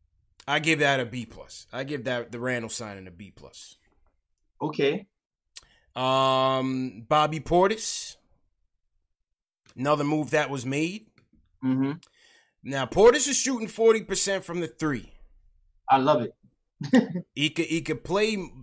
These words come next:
Speaker 1: basically all three front court positions, but you're gonna put him at the four and, and, and some five in, in small ball duties.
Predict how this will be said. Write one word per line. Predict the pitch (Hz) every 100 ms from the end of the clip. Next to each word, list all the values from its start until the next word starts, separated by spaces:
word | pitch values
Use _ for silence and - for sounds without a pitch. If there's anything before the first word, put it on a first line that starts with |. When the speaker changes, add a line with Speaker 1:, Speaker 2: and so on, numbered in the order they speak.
| -
Speaker 1:
basically | 175 202 180 175 175 180 175 165 160 160
all | - 180 165
three | - 165 175 156
front | - 165 -
court | 147 -
positions, | 127 143 - 135
but | 104 127
you're | 131
gonna | 160 160
put | - 160
him | 147
at | 143 135
the | 120
four | - 139 135 127 120 - _ _ _ -
and, | 127 123
and, | 127 123 123
and | - 127 120
some | 110 139 123
five | - 127 123 117 110
in, | 110
in | 113 110
small | 127 123 117
ball | 113 113 98
duties. | 110 101 87 - - -